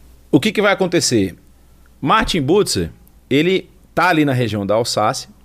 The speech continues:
e acontece uma revolta, chamada Revolta dos Cavaleiros. Era uma revolta dos cavaleiros contra o imperador Carlos quinto, aqueles cavaleiros que haviam abraçado os ideais reformadores.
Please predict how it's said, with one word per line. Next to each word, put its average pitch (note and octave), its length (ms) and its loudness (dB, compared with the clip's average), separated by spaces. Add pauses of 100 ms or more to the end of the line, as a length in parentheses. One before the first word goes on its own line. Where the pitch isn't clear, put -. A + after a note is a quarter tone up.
(920)
e D3+ 80 2
acontece F#3+ 480 0
uma G3 140 0
revolta, D#3 600 -2
chamada C#3 320 -4
Revolta D3+ 440 0
dos E3+ 200 -4
Cavaleiros. D3 580 0
Era D#3+ 140 0
uma E3+ 60 0
revolta E3+ 520 0
dos F3 400 0
cavaleiros E3+ 720 0
contra A3+ 720 0
o E3+ 80 0
imperador C3+ 600 0
Carlos B2+ 300 -4
quinto, E3+ 320 -6 (440)
aqueles F#3+ 360 0
cavaleiros E3+ 480 0
que - 140 -4
haviam F#3 580 -2
abraçado D#3+ 1000 -2 (380)
os F3 400 2
ideais D3 600 0 (280)
reformadores. C#3+ 1500 0